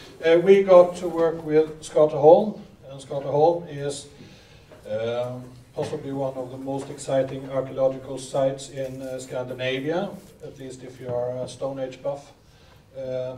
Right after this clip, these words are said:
but it's an extremely boring place when you get there today, 'cause you can't see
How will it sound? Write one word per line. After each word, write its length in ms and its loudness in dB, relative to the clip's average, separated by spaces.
but 140 -10
it's 220 -12
an 120 -12
extremely 500 -12
boring 380 -6
place 320 -10
when 100 -16
you 120 -16
get 240 -12
there 160 -16
today, 300 -14
'cause 220 -16
you 60 -20
can't 260 -16
see 200 -18